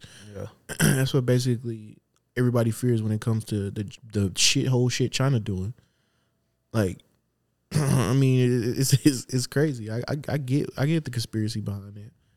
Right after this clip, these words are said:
Speaker 2: I don't necessarily know if I believe it or not yet.
Speaker 1: I mean, they just saying it's another thing like Cash App, but it's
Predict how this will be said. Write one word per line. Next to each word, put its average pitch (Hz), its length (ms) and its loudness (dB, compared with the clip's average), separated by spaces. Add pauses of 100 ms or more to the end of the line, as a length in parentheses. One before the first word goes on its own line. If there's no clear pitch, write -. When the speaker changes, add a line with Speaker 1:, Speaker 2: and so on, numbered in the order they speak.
(460)
Speaker 2:
I 123 120 2
don't 117 140 6
necessarily 113 520 4
know 110 180 4
if 104 100 0
I 107 80 2
believe 110 300 -8
it 98 120 -18
or - 100 -20
not 101 140 -20
yet. 107 160 -20 (440)
Speaker 1:
I 233 80 2
mean, 185 180 4
they 185 120 8
just 147 180 4
saying 135 160 4
it's 123 140 0
another 117 260 0
thing 110 220 -4
like 104 200 -6
Cash 123 280 4
App, 110 140 2
but 113 100 2
it's 113 140 0